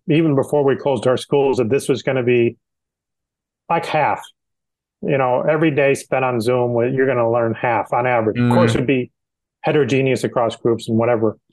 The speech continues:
Speaker 1: and about half. And I think that's what we're seeing, that these test scores are like,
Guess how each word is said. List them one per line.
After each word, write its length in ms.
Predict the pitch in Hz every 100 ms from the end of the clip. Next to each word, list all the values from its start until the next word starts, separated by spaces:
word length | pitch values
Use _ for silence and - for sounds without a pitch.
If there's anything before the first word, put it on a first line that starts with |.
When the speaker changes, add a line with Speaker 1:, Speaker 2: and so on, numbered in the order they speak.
| _ _ - _ _ - _ 131
Speaker 1:
and 120 | 135
about 280 | 131 135 -
half. 340 | - 120 -
And 100 | 170
I 80 | 170
think 180 | 220 196
that's 200 | 202 180
what 80 | 175 180
we're 80 |
seeing, 360 | 175 - 196 156
that 120 | 120
these 180 | 123 139
test 280 | - 151 143
scores 360 | - 143 131 139
are 100 | 127
like, 340 | 123 120 113